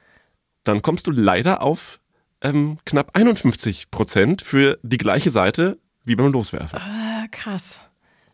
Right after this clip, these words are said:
Speaker 2: Okay, aber liegt es dann also auch an, an der Münze? Also was für eine Währung? Oder ist irgendwie die Kopfseite schwerer? Oder?
Speaker 1: Ja,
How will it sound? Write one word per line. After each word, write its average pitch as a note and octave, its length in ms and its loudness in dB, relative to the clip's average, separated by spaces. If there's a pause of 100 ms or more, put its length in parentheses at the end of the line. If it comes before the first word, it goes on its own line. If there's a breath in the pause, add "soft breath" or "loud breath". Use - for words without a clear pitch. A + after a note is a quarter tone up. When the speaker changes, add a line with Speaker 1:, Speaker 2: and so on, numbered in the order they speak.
(160)
Speaker 2:
Okay, A3 440 -2
aber G3+ 200 2
liegt G#3+ 240 -4
es A3 120 -6
dann F#3 320 -4 (100)
also F3 380 -6 (140)
auch - 280 -6 (180)
an, F#3+ 340 -4
an E3+ 320 -8 (120)
der E3 80 -2
Münze? C#4+ 640 -2
Also F#3 320 -2
was F#3+ 160 -6
für - 120 -8
eine F3 200 -4
Währung? B3 400 -2
Oder F#3+ 220 -2
ist - 180 -12
irgendwie F#3 180 -2
die E3 60 -6
Kopfseite F#3+ 560 -4
schwerer? C#4+ 640 -2
Oder? F3 380 0 (1080 soft breath)
Speaker 1:
Ja, F#2+ 280 -4